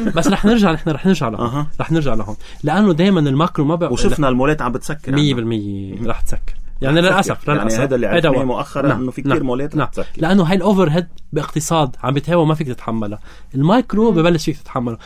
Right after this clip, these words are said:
Speaker 1: حتى شغلك رح يصير مايكرو.
Speaker 2: مم.
Speaker 1: آه، رح تتوجه أكتر للضياع بعدين، لل-، نحو ال-، نحو تشوف شو عندك أنت مقومات موجودة بأرضك. نحن م-، نس-، نس-، نستورد كتير أشياء،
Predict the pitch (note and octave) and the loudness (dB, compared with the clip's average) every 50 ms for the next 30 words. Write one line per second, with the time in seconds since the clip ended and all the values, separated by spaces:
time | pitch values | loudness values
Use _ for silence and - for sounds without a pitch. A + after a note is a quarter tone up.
0 | - - - - G#3 - - F#3+ - - A3 A3 G#3 F#3 - E3+ C3+ D#3 D3+ - | -20 -6 -4 -4 -4 0 -2 0 0 2 4 4 2 2 0 -2 -2 -2 -2 0
1 | D#3+ D#3 C#3+ C3+ B2+ B2+ B2 - - B2+ C#3 D#3 D#3 - - - G2+ G2+ G#2 D3+ | 0 0 2 2 0 -2 -4 -4 -6 -8 -8 -8 -10 -18 -16 -12 -10 -10 -6 -4
2 | B2+ C3 C#3 D3 - - D#3+ D#3+ F#3+ G3+ G3+ F3+ F3+ E3+ F3+ G3+ - - F3+ D#3+ | -2 0 0 0 -2 -2 0 2 4 4 4 4 2 2 0 -2 0 2 2 2
3 | D3+ C#3+ C3 B2+ C#3 D3+ E3 D#3+ D3 C#3 C3+ C#3 C#3 C3+ C3 C#3 D3 D3+ D3+ D#3 | 2 2 0 0 2 2 4 4 4 2 2 2 0 0 2 2 2 2 2 2
4 | C#3+ C3 B2 B2+ C3 C3 C#3 D3 - - D#3 D3 C#3 C#3 C3+ - - - - - | 0 0 -2 -2 -2 -2 -2 -4 -2 0 0 0 2 0 -2 -4 -8 -18 -8 -4
5 | D3+ D3+ - F3+ D#3+ D#3 - A#3 A3 - - E3 F#3+ A#3 G#3+ G3+ - - G3 - | -4 0 2 0 0 2 0 -2 0 0 0 2 2 2 2 0 0 -2 -4 -2
6 | - F3+ E3 D#3 - F3 F3 F3 F3 F#3+ G#3+ G3+ - - D3 D3 C#3+ C3+ F#3+ F3 | 0 -2 0 2 2 4 4 6 6 4 4 2 2 0 0 0 2 0 0 0
7 | E3+ F3 - G3 A3 G3 D3 B2 - - - - - - - D#3 D3 - F3+ E3+ | 0 -2 0 0 0 0 0 -4 -6 -8 -18 -20 -20 -8 -6 -6 -2 0 2 2
8 | E3 E3+ D#3 C#3 E3 E3+ E3+ E3 E3 D3+ - - D#3 D#3+ D3+ D#3 - - - - | 4 2 2 2 0 0 0 0 0 -2 -2 -2 -4 -4 -4 -4 -8 -12 -12 -4
9 | E3 D#3 D3+ - - - A3+ A#3 A3+ G#3 F#3 D#3+ - - A3 A3 F#3+ F3+ - - | -2 -2 -2 -2 -4 0 0 2 2 2 0 0 -2 0 0 0 0 -2 -6 -6
10 | - D#3 D3 | -6 -8 -8